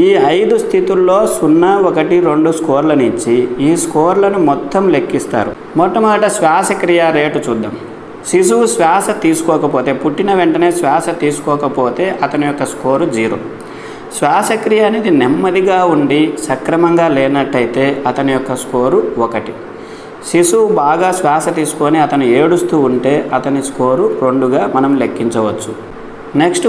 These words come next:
హృదయ స్పందన రేటు, అంటే గుండె కొట్టుకునేటువంటి వేగం ఏ విధంగా ఉంది, అంటే నిమిషానికి ఎన్నిసార్లు గుండె కొట్టుకుంటుంది అన్నటువంటిది పరిశీలిస్తారు. ఇక్కడ హృదయ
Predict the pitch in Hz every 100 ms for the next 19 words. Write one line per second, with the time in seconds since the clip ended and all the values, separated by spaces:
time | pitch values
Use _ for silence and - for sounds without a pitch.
0 | 175 165 185 202 - 165 170 170 139 139
1 | 135 117 - 147 165 208 156 143 175 214
2 | - 151 - 170 165 165 160 147 135 151
3 | 156 139 135 139 135 131 120 120 117 139
4 | 160 151 147 156 175 175 175 180 180 151
5 | 165 160 156 160 147 135 147 143 135 131
6 | - 131 131 123 139 143 135 131 131 123
7 | 120 156 196 127 - 127 113 110 104 98
8 | - - - - - - - - 185 175
9 | 160 196